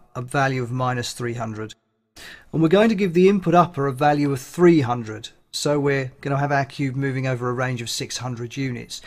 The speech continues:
I must say though that it's not restricted to that range at all. It can actually move in the Z axis below minus three hundred or above three hundred. It's not that kind of restriction at all, okay? So that's our input stage taken care of.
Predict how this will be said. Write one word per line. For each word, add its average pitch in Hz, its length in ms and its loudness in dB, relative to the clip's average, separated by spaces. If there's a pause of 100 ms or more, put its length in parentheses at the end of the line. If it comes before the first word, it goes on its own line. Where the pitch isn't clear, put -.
(260)
I 147 60 -2
must 185 200 4
say 190 200 6
though 147 180 4
that 151 60 0
it's 151 140 -6
not 185 200 0
restricted 180 540 -4
to 131 80 -8
that 139 240 -4
range 139 380 -2
at - 180 -4
all. 147 160 2
It 123 100 -8
can 156 120 -2
actually 156 320 -2
move 147 280 4
in 139 80 -2
the 135 100 -4
Z 139 120 -2
axis 131 420 -2
below 151 360 0
minus 131 400 -2
three 135 240 -6
hundred 127 340 -4
or 123 140 -2
above 123 380 -2
three 123 300 -6
hundred. 113 500 -6
It's 127 160 -10
not 151 200 0
that 139 180 -6
kind 135 220 -6
of 113 100 -12
restriction 120 480 -12
at 113 220 -14
all, 107 180 -12 (340)
okay? 151 300 -6 (1800)
So 151 160 -2
that's 196 260 -2
our 190 180 6
input 165 280 2
stage 143 340 -2
taken 135 300 -4
care 127 340 -4
of. 101 200 -14